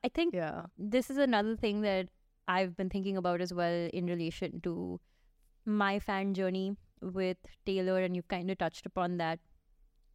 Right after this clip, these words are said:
Speaker 1: I don't think it's ever been cool to like Taylor Swift. I don't think it's cool
Speaker 2: Mm.
Speaker 1: right now.
Speaker 2: <laughs>
Speaker 1: I don't think it was cool back
Speaker 2: It's,
Speaker 1: then,
Speaker 2: it's,
Speaker 1: but there
Speaker 2: it's cooler. I, I don't know.
Speaker 1: It's maybe, I think, because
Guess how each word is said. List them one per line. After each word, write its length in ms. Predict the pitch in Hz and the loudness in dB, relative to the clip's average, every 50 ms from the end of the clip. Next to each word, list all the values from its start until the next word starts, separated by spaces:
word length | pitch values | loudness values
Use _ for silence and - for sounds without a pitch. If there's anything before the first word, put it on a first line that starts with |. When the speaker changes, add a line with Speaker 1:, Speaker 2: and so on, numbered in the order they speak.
| - - | -12 -2
Speaker 1:
I 100 | - 233 | 0 2
don't 120 | 247 269 | 4 4
think 160 | 262 269 247 233 | 4 4 2 2
it's 120 | 214 - | 2 2
ever 220 | 165 160 160 175 | 0 0 0 0
been 240 | 170 170 175 170 170 | 2 2 2 0 0
cool 380 | - - 156 151 151 147 143 - - | -2 -2 -2 0 0 0 -2 -4 -4
to 80 | - 156 | -2 -2
like 180 | 147 135 139 - | -2 -2 -2 -2
Taylor 220 | 165 131 127 151 | -4 -4 -2 -4
Swift. 360 | - - - - - - - - | -4 -4 -6 -6 -6 -8 -8 -4
I 100 | - 180 | -2 0
don't 120 | 175 208 | 0 0
think 100 | 202 190 | 0 0
it's 120 | 185 185 185 | 0 -2 -2
cool 140 | 180 180 165 | -2 -2 0
Speaker 2:
Mm. 100 | 170 170 | 0 0
Speaker 1:
right 200 | 175 170 165 - | 0 0 0 -2
now. 420 | 160 143 139 147 165 226 277 320 | -2 0 0 0 0 -2 -2 -2
Speaker 2:
<laughs> 720 | - 214 - - - 160 202 220 165 - - _ _ _ - | -2 -2 -2 -2 0 2 2 2 2 0 -6 _ _ _ 0
Speaker 1:
I 80 | 202 | 2
don't 120 | 196 196 196 | 2 2 2
think 100 | 208 202 | 0 0
it 60 | 190 | 0
was 160 | 185 180 - | -2 -4 -6
cool 300 | - - 190 180 185 196 | -8 -6 -2 -2 0 0
back 160 | 180 175 170 | 2 2 2
Speaker 2:
It's, 100 | 175 175 | 2 2
Speaker 1:
then, 320 | 160 170 165 175 208 247 277 | 0 0 2 2 2 2 0
Speaker 2:
it's, 60 | 262 196 | 2 2
Speaker 1:
but 180 | 202 185 349 | 2 2 2
there 140 | 320 185 175 | 2 2 2
Speaker 2:
it's 120 | 180 175 - | 2 0 0
cooler. 500 | - - 330 330 339 339 320 302 302 339 403 453 453 440 427 - - | 2 4 6 6 8 8 8 6 4 4 0 -4 -6 -6 -6 0 2
I, 100 | 302 302 | 2 2
I 100 | - 320 | 4 2
don't 140 | 320 349 349 | 0 0 2
know. 180 | 269 - - 180 | 2 2 2 2
Speaker 1:
It's 240 | - - - - - _ _ _ _ _ _ _ _ _ _ _ _ - | -2 -8 -14 -18 -20 _ _ _ _ _ _ _ _ _ _ _ _ -4
maybe, 560 | 240 254 254 269 277 285 262 320 339 349 - | -2 0 0 2 0 0 2 2 2 2 4
I 140 | - 226 240 | 2 2 0
think, 280 | - - 285 277 262 | 0 0 0 2 2
because 480 | 226 214 - 233 233 233 220 208 - | 0 0 0 0 0 0 0 -2 -8